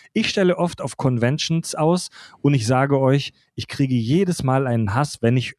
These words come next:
von Bekannten höre, „Ist das wie bei The Big Bang Theory?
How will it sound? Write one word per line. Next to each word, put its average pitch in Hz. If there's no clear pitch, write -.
von 120
Bekannten 120
höre, 123
„Ist 139
das 120
wie 160
bei 139
The 123
Big 131
Bang 139
Theory? 170